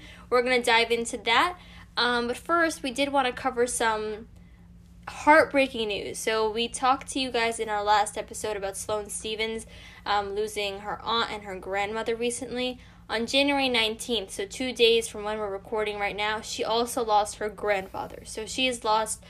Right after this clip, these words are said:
three of her close family members in such a short period of time. She's all the way in Australia in quarantine. I mean, I, we can't imagine how much grief she's going through right now, so we sincerely send all of our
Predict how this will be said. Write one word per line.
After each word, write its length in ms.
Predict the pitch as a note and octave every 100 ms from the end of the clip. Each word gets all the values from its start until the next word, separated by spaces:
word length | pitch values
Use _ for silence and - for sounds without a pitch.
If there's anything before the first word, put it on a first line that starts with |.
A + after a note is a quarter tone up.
| - - -
three 720 | - C#4+ B3 C#4+ C#4+ C#4 C#4 - -
of 100 | G#3+
her 140 | A3 G#3+
close 320 | - A3+ A#3
family 260 | A3 G#3+ G#3
members 340 | G#3 G#3 G3+
in 120 | G3+
such 200 | - -
a 60 | G#3+
short 300 | - G3 F#3
period 240 | G#3 G3
of 100 | F#3
time. 460 | - G3 G3 G3 G#3 - - - -
She's 300 | - A3+ G#3+
all 180 | A#3 A#3+
the 80 | A#3
way 120 | A3+
in 40 |
Australia 560 | G#3 G#3 - G#3+ G#3+ G3+
in 80 | G3
quarantine. 840 | - G#3 G3+ G3+ A3 G#3 G3+ F#3
I 80 | A3
mean, 300 | G#3+ G3+ G3 -
I, 200 | G3+ G3 - - - - G#3+
we 120 | A3+
can't 340 | - C#4+ A#3+
imagine 380 | A#3 G#3 G3+ G3
how 120 | G3
much 240 | F3+ F3+ -
grief 180 | F#3+
she's 240 | - G3 -
going 300 | F#3+ G3 G3
through 200 | A#3+ A#3
right 180 | A3+ A#3
now, 220 | A#3+ A#3+
so 320 | - G3 G3 - - -
we 260 | A3+ A3+ G#3+
sincerely 720 | - A3+ A3+ - A#3 A#3 A3+
send 380 | - A3 G3+ F#3+
all 220 | F#3+ G3
of 120 | G3
our 400 | F#3+ F3+ F3 G3